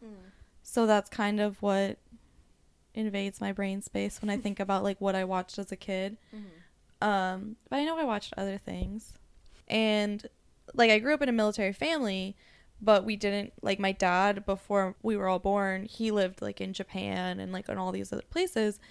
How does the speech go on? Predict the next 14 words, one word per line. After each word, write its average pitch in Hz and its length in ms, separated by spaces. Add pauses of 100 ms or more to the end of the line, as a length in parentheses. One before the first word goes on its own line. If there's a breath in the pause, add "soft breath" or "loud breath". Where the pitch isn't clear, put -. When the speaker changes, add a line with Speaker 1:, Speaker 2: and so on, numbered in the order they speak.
(440 soft breath)
Speaker 2:
But 196 580
after 202 720
they 190 120
had 202 260
kids, 214 360
we 196 140
basically, 190 560
like, 185 240
didn't 185 400
leave 190 200
San 190 240
Diego. 269 520 (240 soft breath)
And 233 160
so 214 180